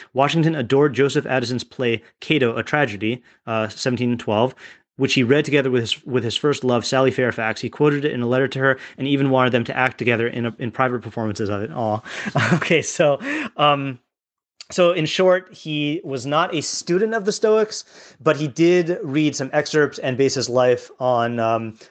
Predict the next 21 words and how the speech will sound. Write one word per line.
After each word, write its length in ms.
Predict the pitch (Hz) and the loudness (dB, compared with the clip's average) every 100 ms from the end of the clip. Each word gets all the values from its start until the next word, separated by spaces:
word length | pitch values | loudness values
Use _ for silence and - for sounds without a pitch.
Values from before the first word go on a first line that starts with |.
| _ - | _ -2
on, 480 | 127 120 117 117 135 | 2 4 2 2 0
or, 160 | 135 208 | -2 -2
you 80 | 147 | 0
know, 180 | 156 | 0
base 220 | 127 135 131 | 2 2 4
a 40 | |
lot 200 | 127 123 | 4 4
of 100 | 120 | 2
his, 240 | 127 110 | 0 2
uh, 260 | 120 117 107 - _ _ 131 | 2 2 0 -10 _ _ 0
uh, 120 | 120 | 0
his 160 | 117 | 0
morals 460 | 127 131 127 120 117 | 2 4 4 4 0
on, 540 | - 120 117 113 123 - | -2 0 0 -2 -6 -4
on 420 | 127 117 117 117 | 0 0 -2 -4
the 300 | 113 120 113 | -4 -2 -4
chapter 380 | - - 131 127 | -2 -2 0 0
headings 320 | 120 113 113 | 0 0 -2
of, 160 | 110 92 | -4 -4
of, 300 | 127 117 107 | 0 0 2
uh, 200 | 113 | 0